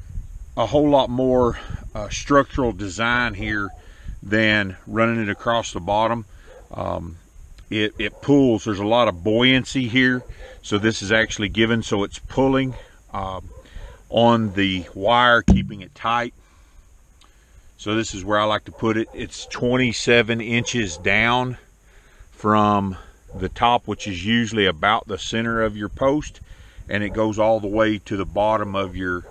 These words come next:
main corner or gate post. In this case, it's a gate post.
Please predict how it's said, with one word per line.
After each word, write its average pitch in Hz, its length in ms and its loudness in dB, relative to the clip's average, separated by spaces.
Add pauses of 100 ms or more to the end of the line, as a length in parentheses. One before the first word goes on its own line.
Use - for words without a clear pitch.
main 107 560 -2
corner 127 580 2
or 95 220 -2
gate 107 400 -2
post. 90 400 -6 (720)
In 92 100 -8
this 104 220 0
case, 104 340 -2
it's 92 160 -10
a 92 60 -8
gate 98 280 -2
post. - 400 -10